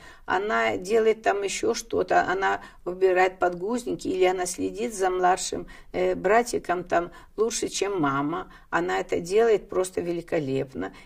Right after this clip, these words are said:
Или она прям такая хозяюшка стала, и она все это делает. Это плохо. Для ребенка это плохо, потому что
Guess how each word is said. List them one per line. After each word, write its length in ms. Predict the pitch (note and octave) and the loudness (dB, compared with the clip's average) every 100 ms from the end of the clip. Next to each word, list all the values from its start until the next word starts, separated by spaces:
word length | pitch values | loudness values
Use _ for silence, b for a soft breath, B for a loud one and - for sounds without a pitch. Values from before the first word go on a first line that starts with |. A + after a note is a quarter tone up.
| B | B
Или 260 | G3 G3 F#3+ | -2 0 0
она 280 | F3+ F#3+ F3 | -2 -2 -2
прям 240 | F3+ F3 | -2 -2
такая 400 | E3+ D#3+ A3 A#3 | -2 0 4 4
хозяюшка 880 | A3+ F#3 D3+ D3+ C#3 D3 F3 - G#3 | 4 -2 0 0 2 0 -4 -4 -6
стала, 640 | - - G3+ G#3 G#3 G#3+ B B B | -6 0 2 4 2 -2 B B B
и 140 | F#3 | 2
она 340 | F3+ F3+ F#3 G3+ | 2 2 -2 -4
все 240 | - F#3+ | -4 -2
это 320 | - F3+ F3+ | 0 0 -2
делает. 460 | F3 E3+ E3 D#3+ D#3 B B | -4 0 0 0 -6 B B
Это 240 | - G3+ G#3+ | 0 2 2
плохо. 720 | - G3+ B3+ A#3+ - - - - - - | 0 -6 0 0 0 -8 -8 -16 -20 -4
Для 240 | F3+ F#3 | 2 4
ребенка 460 | F3 F3+ A#3+ B3+ G3+ | 4 2 0 2 2
это 260 | G3 G3 | 2 0
плохо, 440 | - F#3 A3 - - | -4 2 2 0 -6
потому 340 | F3+ E3 E3+ | -6 -6 -8
что 200 | - | -6